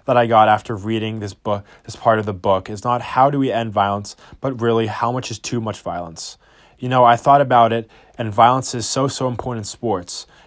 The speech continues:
You know, what makes hockey hockey is the bone-jarring body checks, or for example, football, the bone-jarring tackles. The big issue that is mentioned is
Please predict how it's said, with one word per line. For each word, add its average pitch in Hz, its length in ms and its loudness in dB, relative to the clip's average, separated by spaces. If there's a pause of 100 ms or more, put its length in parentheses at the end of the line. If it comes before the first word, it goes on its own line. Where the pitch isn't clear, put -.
You 127 100 -6
know, 123 320 4 (160)
what 147 220 2
makes 147 180 -2
hockey 123 420 2
hockey 110 520 0
is 101 120 -12
the - 80 -12
bone-jarring 110 680 -4
body 104 300 0
checks, - 540 -10 (300)
or 135 100 0
for 139 160 -2
example, 120 380 -4
football, 101 500 -2
the 101 120 -6
bone-jarring 113 520 -2
tackles. 107 640 -4 (360)
The 123 100 -6
big 147 200 2
issue 117 560 -2 (600)
that 123 140 0
is 107 120 -4
mentioned 113 460 -4
is 101 260 -10